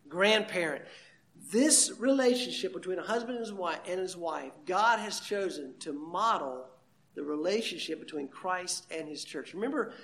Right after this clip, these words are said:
in, in Ephesians five, and Paul's talking about husbands,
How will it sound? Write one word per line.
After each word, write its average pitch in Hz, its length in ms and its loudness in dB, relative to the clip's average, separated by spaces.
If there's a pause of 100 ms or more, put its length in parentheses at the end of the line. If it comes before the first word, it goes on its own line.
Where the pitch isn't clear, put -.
(240)
in, 190 160 -2
in 196 180 2
Ephesians 208 480 0
five, 226 380 4
and 180 140 -6
Paul's 226 320 0
talking 214 340 -2
about 220 220 0
husbands, 208 440 -2